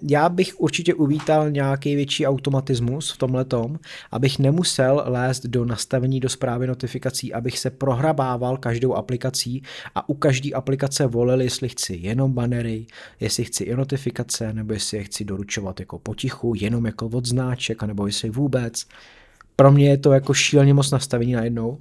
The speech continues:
a nechci to vlastně řešit. A možná to, tak nám v I O S patnáct to trošku pomůže, protože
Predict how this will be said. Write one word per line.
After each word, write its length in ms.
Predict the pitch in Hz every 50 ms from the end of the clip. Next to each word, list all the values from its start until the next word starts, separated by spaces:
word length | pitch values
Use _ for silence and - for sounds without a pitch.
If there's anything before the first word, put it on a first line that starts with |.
| - _
a 100 | - 120
nechci 280 | 127 120 - - 123
to 80 | 120 127
vlastně 280 | 120 117 - - 123 120
řešit. 380 | 117 110 - 120 131 - - _ _ _ _ _ _ _ _ _ _ _ _ _ _ _ - - - -
A 60 | 139
možná 320 | 135 139 139 156 190 196 202
to, 260 | 202 139 131 165 208 - - - - - - - _
tak 140 | - 127 -
nám 140 | 147 156 170
v 60 | - -
I 120 | 135 143
O 40 | 156
S 60 | 143
patnáct 560 | - - 131 - 151 151 160 165 165 - -
to 340 | - - 156 151 147 147 151
trošku 320 | 147 - 139 - - - 185
pomůže, 720 | - - 165 151 156 156 151 147 131 117 110 101 120 165 - _ _ - - - - - _
protože 420 | - 127 135 - 190 180 208 220